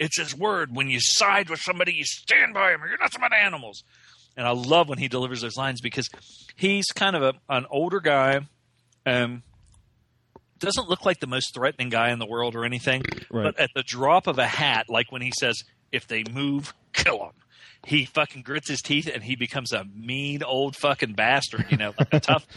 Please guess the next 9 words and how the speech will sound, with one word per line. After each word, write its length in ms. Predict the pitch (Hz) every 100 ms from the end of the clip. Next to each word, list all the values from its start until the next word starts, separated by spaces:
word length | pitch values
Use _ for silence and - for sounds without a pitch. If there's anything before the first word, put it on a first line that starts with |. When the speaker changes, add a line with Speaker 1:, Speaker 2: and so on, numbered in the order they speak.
| - -
Speaker 1:
a 80 | 117
tough 280 | 151 160 -
guy. 320 | 110 104 98 - - _
Um, 460 | - 127 117 113 113 _ _ _ _ _ _ _ _ _ _ _ _ _ _ _
you 160 | 143 147
see, 640 | - 190 175 170 170 170 _ _ _ _ _ _ _ _
even 220 | 175 185
though 140 | 196 185
he's 360 | - 214 240